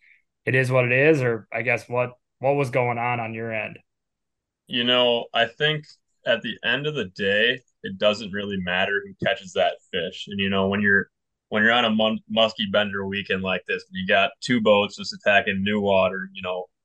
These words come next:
Speaker 2: the boats are moving fish. So you don't, you know, me personally, I don't, if Mitch has a foul next to me or you have a foul next to me, that's the same thing. You know what I mean? It's a, it's a team effort. And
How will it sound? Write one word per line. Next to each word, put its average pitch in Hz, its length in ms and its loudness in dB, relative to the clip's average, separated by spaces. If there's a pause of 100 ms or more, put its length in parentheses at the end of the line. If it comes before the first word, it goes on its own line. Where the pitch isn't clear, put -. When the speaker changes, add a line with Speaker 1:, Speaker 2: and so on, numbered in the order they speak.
(120)
Speaker 2:
the 104 80 -4
boats 107 320 4
are 117 60 0
moving 104 320 0
fish. - 460 -2 (120)
So - 180 -2
you 104 100 0
don't, 127 300 0 (380)
you 120 60 -4
know, 113 80 4
me 120 160 2
personally, 113 460 -2
I 101 100 2
don't, 113 160 -2 (720)
if 110 180 -4
Mitch 123 180 0
has 123 100 -2
a 110 80 -4
foul 113 240 4
next 110 260 -2
to - 40 -20
me 104 100 -6
or 98 60 -4
you 110 120 -6
have 104 80 -8
a - 20 -20
foul 107 220 2
next 104 240 -2
to 104 60 -10
me, 95 180 -6 (220)
that's 92 200 -2
the 98 60 -8
same 98 280 0
thing. 92 300 -2 (120)
You 107 120 -2
know 98 80 2
what 92 80 0
I 95 40 0
mean? 95 220 2
It's 92 160 -4
a, 98 120 0
it's 95 140 -8
a 101 60 -6
team 113 260 0
effort. 92 420 0
And 90 180 -8